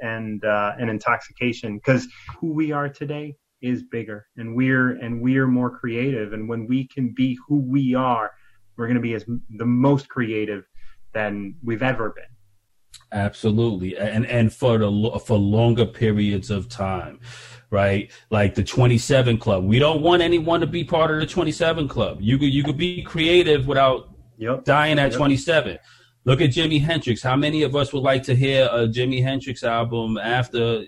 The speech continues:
Speaker 2: uh, twenty-seven? Amy Winehouse, one of my favorite people, broke my heart. Her life was that, that she lived in a, a trap prison and she wasn't able to really thrive. And we got one or two good albums out of her.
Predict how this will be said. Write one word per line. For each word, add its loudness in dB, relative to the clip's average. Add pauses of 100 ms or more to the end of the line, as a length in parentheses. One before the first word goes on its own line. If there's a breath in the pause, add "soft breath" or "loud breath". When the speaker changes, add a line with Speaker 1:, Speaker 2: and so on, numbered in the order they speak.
Speaker 2:
uh, -2
twenty-seven? -2
Amy 0
Winehouse, 0
one -2
of -2
my -2
favorite -4
people, -4
broke -2
my -2
heart. -2 (540)
Her 4
life 0
was -6
that, 0
that 0
she -6
lived -2
in -2
a, -4 (160)
a -6
trap -4
prison -2 (260)
and -2
she -2
wasn't -2
able -4
to -4
really -2
thrive. -2
And -6
we -2
got 0
one 0
or -2
two -4
good -4
albums -2
out -4
of -10
her. -8